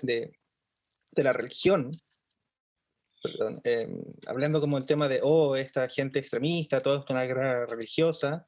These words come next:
eh, gente católica hablando de esto. Entonces, pucha, em, a ver,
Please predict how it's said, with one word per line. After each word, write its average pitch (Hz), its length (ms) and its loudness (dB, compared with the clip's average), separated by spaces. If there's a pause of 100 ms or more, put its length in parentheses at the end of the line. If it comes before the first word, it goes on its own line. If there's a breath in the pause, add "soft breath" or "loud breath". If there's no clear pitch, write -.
(540 loud breath)
eh, - 420 -4 (260)
gente 143 260 0
católica 135 540 0
hablando 113 400 -2
de 110 80 -2
esto. - 340 -12 (140)
Entonces, 113 760 -6 (340)
pucha, 143 400 -4 (440)
em, 113 440 -6 (1600)
a 123 60 2
ver, 139 340 2